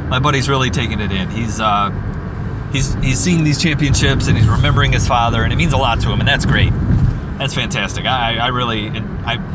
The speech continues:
I loved his father too. He, uh, he was a good man. Uh, a very big Indians fan as well. So for him to have, to not be here for this World Series has gotta be, gotta be killing my buddy.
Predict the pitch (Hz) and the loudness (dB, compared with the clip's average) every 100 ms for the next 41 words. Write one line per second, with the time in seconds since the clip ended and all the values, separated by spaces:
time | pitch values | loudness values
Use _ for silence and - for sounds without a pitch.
0 | - 117 123 107 - 117 107 139 - 101 | -6 -2 -2 -2 -4 -2 -2 -2 -4 -4
1 | 87 92 95 98 92 - - - - - | -4 -4 -4 -2 -4 -4 -8 -10 -8 -10
2 | - - - - 117 110 120 110 104 - | -10 -10 -10 -8 -6 -4 -4 -2 -2 -4
3 | - - - - - - - - - - | -10 -10 -10 -12 -12 -12 -10 -10 -10 -10
4 | - 107 101 95 117 120 131 123 120 123 | -8 -6 -2 -2 -2 -2 0 0 -2 -2
5 | 117 110 - 107 101 107 95 82 113 101 | -2 -4 -4 -4 -4 -2 -2 -2 -2 -2
6 | 95 90 107 135 127 131 110 104 - - | -2 -4 -2 -2 -2 -2 -4 -4 -8 -12
7 | - - - - - - 117 123 110 120 | -12 -12 -12 -12 -10 -6 -2 -2 0 -4
8 | 110 104 98 107 107 - 113 101 - 110 | -2 -4 -4 -6 -6 -4 -4 -4 -4 -4
9 | 101 95 90 92 - 101 98 95 92 87 | -2 -4 -6 -8 -4 -2 -2 -4 -6 -6
10 | - - - - - - - - - - | -10 -12 -12 -12 -12 -12 -12 -12 -14 -12
11 | - - - 117 104 101 127 110 101 98 | -12 -10 -6 -4 -4 -6 -6 -4 -4 -4
12 | 92 95 90 | -2 -4 -4